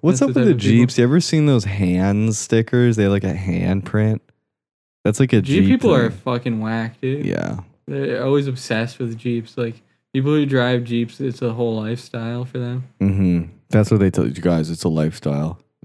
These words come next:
Speaker 1: to, to drive
Speaker 2: Yeah.
Speaker 1: a Jeep. You can't just come in here and buy one.
Speaker 2: They go grocery shopping. They're like, "Oh, fuck yeah, dude. Let's do this." Also, the Jeeps. What about the Jeeps that have, like, vinyl doors? What the hell is that?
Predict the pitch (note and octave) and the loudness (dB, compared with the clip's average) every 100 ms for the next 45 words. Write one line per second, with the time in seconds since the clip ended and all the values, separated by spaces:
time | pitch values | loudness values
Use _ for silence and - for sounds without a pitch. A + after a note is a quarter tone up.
0 | _ F#2 E2+ - - D#2+ E2+ E2 E2 - | _ -8 -8 -10 -10 -4 -2 -2 -6 -4
1 | E2 E2 - _ _ _ _ _ _ _ | -4 -4 -10 _ _ _ _ _ _ _
2 | - F2+ - D#2+ F2+ F2 F#2 E2 E2+ E2+ | -10 -6 -2 -4 -4 -6 -2 -2 0 -2
3 | E2 E2 E2+ E2 F2+ G2+ G2 - _ - | -2 -2 -2 0 0 -2 -4 -14 _ -12
4 | C#3+ F3 F3 E3+ C#3+ C3+ C3 C3 D3 D3 | 0 4 6 4 2 2 2 0 -2 0
5 | D3 D3+ D#3 C#3+ B2 A#2+ F#2 - - - | 0 0 0 0 -2 -4 -8 -10 -14 -12
6 | - B2+ - B2 - - D3+ F#3 - D3+ | -14 -12 -12 -12 -12 -12 -10 -10 -10 -12
7 | - - - F3+ - _ _ _ - E3 | -14 -14 -12 -12 -14 _ _ _ -2 2
8 | A#3+ G#3+ D#3 C3+ E3+ E3+ D#3+ F3 G#3 G3+ | 4 4 2 2 0 0 0 4 4 4
9 | F3+ C#3+ C#3+ D#3+ D3+ C#3+ C#3 C3+ B2+ B2+ | 0 0 -2 0 0 -2 -2 0 -2 -4
10 | _ _ _ _ C3+ B2 A#2 A#2 C3 C3+ | _ _ _ _ -6 -2 0 2 2 2
11 | C#3 C3 B2+ A#2+ B2+ A#2 A2+ A#2+ C3 C3 | 0 -2 2 2 2 0 -2 -6 -8 -6
12 | C3+ C#3+ C3 B2 A#2+ B2+ | -4 -4 -4 -4 -4 -6